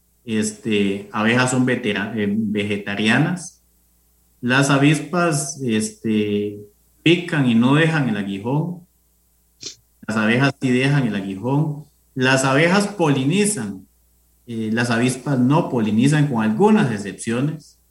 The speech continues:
Este, generalmente las avispas se alimentan de insectos, de carroña,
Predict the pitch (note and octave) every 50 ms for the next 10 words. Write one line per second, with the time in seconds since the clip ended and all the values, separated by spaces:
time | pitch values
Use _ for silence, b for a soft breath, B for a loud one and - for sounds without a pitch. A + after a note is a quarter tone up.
0 | _ - G#2 G2 G2 F#2+ - - - G#2+ G2+ G2 F#2+ F#2+ B B B B _ _
1 | - A#2 A#2 A#2 A2+ B2 B2+ C#3+ D3 D3 D3 D#3+ D3+ C3+ A#2+ A2+ G#2+ G#2+ A2+ B2
2 | B2+ B2+ - - C#3+ C#3 C3 - - - - - - A2 G2+ G#2 G2+ G#2+ A2 A#2
3 | A#2 - C3+ C3+ C3+ B2 A2 G#2 G2+ F#2+ F#2 F#2 F#2+ G2+ G2 G2+ G2 - - B2
4 | C3 C3+ C3+ - - B2 A2+ G#2+ G2+ G#2+ - G#2+ G2+ G#2 G2 - G2+ G2+ G2+ -
5 | A#2+ C#3 D3 D3 C#3 A#2+ G#2+ G2+ G#2+ -